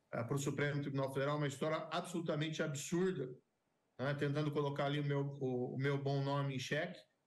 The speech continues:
Agora, eu tô ali pra fazer meu trabalho. Agora a gente vê esses sinais, sim, de que existe uma perseguição e espero que isso não continue, porque se a gente for seguir nessa linha, nós estamos jogando pra fora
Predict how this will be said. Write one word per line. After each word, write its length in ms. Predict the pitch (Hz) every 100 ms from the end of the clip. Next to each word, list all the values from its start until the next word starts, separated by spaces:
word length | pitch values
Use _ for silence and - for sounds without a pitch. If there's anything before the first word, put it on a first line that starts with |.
| _ _ _ _
Agora, 240 | - 202 156
eu 80 |
tô 240 | 151 208 202
ali 180 | 202 208
pra 200 | 240 208
fazer 180 | 214
meu 160 | 220 220
trabalho. 480 | 226 226 175 139 131
Agora 240 | 139 185
a 60 | 196
gente 240 | 208 202
vê 260 | 190 175 214
esses 240 | 208 214
sinais, 380 | - 220 185 196
sim, 280 | - 165 196
de 120 | 190
que 100 | -
existe 500 | 165 135 170 185 -
uma 240 | 180 165
perseguição 960 | - 170 165 165 151 131 139 151 196 - _ _ _ 156
e 60 |
espero 420 | 175 170 185 190
que 160 | 190 190
isso 200 | 185 208
não 160 | 196 185
continue, 520 | 196 190 190 143 123
porque 160 | - -
se 80 |
a 60 | 156
gente 220 | 151 185
for 500 | - 190 170 127 - - _ _ _ _
seguir 380 | - - 147 185
nessa 320 | 208 208 202
linha, 500 | 170 190 233 160 135 - _ _
nós 120 | 151 156
estamos 280 | 185 185
jogando 340 | 170 170 175 170
pra 160 | 165
fora 480 | 151 160 170 175 180